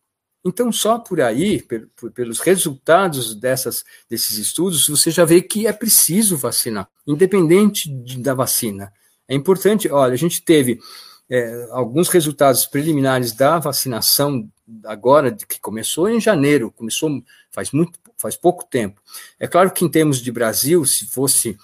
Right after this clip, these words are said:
eh, com outro governo, e com o Sistema Único de Saúde que a gente tem, e todo a, a, a nossa expertise em vacinação, a gente teria, nesses três, quatro meses, vacinado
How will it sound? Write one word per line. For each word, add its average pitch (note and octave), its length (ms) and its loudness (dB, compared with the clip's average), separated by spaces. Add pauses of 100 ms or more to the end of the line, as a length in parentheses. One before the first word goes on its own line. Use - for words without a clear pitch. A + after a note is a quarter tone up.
(380)
eh, G#2+ 280 -10
com A#2+ 160 -6
outro C3+ 260 -2
governo, G#2+ 640 0 (580)
e B2+ 80 -4
com B2 140 -4
o B2+ 40 0
Sistema B2 440 -2
Único A#2+ 260 -4
de A2+ 80 -8
Saúde A#2 720 0 (180)
que - 120 -16
a C3 40 -10
gente A2+ 220 -8
tem, C3+ 420 0
e G#2 60 -10
todo C3+ 480 -4
a, A2+ 60 -12
a, A2+ 480 -10
a - 20 -6
nossa A#2 400 -2 (260)
expertise C#3 760 2
em A#2 80 0
vacinação, A#2+ 760 0 (300)
a A#2+ 80 0
gente C3+ 340 -2
teria, G3+ 600 2 (240)
nesses C3 340 -2
três, C3+ 380 -2
quatro B2+ 420 -2
meses, C3 460 -2
vacinado G#3+ 680 0